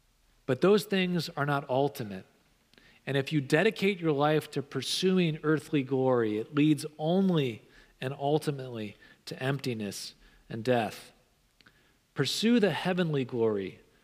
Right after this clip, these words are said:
of God's love for you in Jesus, written on your heart by the Spirit of God, received freely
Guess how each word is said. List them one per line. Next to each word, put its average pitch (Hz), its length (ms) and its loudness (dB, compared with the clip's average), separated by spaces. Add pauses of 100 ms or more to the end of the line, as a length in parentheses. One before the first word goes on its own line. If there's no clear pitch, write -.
(120)
of 120 160 -8
God's 127 320 0
love 139 280 0
for - 140 -6
you 104 340 -2 (280)
in 120 120 -10
Jesus, 120 680 -2 (520)
written 208 460 2
on 170 240 0
your 160 180 0
heart 147 520 -2
by 127 100 -4
the 117 120 -6
Spirit 151 500 2
of 131 160 -4
God, 113 300 -4
received 156 720 -2
freely 190 800 0